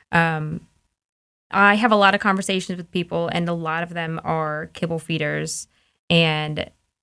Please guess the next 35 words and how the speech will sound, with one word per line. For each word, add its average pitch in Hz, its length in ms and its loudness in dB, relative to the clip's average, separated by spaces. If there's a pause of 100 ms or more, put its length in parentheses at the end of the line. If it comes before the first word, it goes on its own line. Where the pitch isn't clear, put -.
(240)
maybe 208 380 6
they've 196 120 0
lost 180 360 -2
pets 165 260 0
in 185 60 -2
the 170 60 0
past 156 600 -2
to 170 360 -2
things 170 260 -4
that 165 160 -4
they're 165 160 0
now, 156 520 -2
as 160 240 0
they're 160 140 -4
getting 156 460 -4
educated, 170 640 0
are 170 160 0
learning 196 720 4
that 175 160 2
they 190 520 2
could 202 120 -2
have 190 80 0
made 185 160 2
a 180 40 -2
difference 160 440 -4
in 180 120 -2
their 165 100 -4
pets' 165 260 -6
lives 156 400 -4
had 170 220 -4
they 160 400 -2 (220)
known 185 300 6
more 165 180 4
about 151 260 0
this. - 260 -12